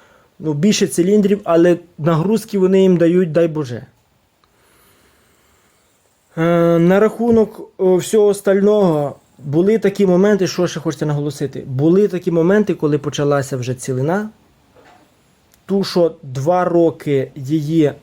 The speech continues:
е, перед тим не орали, і чотири роки її поверхнево обробляли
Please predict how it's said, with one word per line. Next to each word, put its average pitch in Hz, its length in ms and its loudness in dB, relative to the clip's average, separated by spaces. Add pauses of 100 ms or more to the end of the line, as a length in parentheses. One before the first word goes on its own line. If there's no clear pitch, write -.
е, 135 1120 0 (140)
перед 151 300 0
тим 160 220 2
не 165 100 2
орали, 185 520 2 (480)
і 180 80 -6
чотири 202 400 0
роки 196 320 0
її 185 120 2
поверхнево 175 640 -2
обробляли 135 640 -4